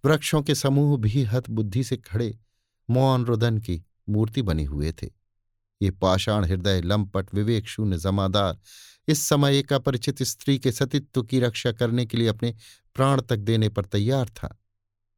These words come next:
केवल इस नाते कि वो उसकी पत्नी की संगनी थी। वो समस्त संसार की नजरों में गिरना गवारा कर सकता था, पर अपनी पत्नी की भक्ति पर अखंड राज्य करना चाहता था। इसमें अणुमात्र की कमी भी उसके लिए असह्य थी।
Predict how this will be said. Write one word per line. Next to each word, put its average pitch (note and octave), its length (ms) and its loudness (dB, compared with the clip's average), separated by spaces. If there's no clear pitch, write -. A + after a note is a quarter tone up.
केवल G#2 260 4
इस - 160 -2
नाते A2 420 0
कि D3 80 4
वो C#3+ 160 4
उसकी C#3+ 260 0
पत्नी C#3 340 0
की A#2 120 -4
संगनी B2 460 -2
थी। - 240 -14
वो D3 80 6
समस्त D#3 420 2
संसार D3 480 2
की D3 100 0
नजरों C3+ 300 2
में C3 160 0
गिरना B2 300 2
गवारा A2+ 380 2
कर A#2 160 -2
सकता A2 360 -4
था, A2 180 0
पर G#2 180 0
अपनी G2+ 240 -2
पत्नी A2 420 -2
की F#2 120 -6
भक्ति A2+ 400 -2
पर G2+ 160 -4
अखंड A2 360 -2
राज्य G2 440 -2
करना C#2+ 340 -4
चाहता F2 380 -6
था। - 240 -14
इसमें D3 260 2
अणुमात्र C#3 560 2
की A#2+ 200 -2
कमी A#2 360 2
भी B2+ 160 0
उसके A2 260 -2
लिए F#2+ 140 2
असह्य A#2+ 320 -2
थी। - 220 -16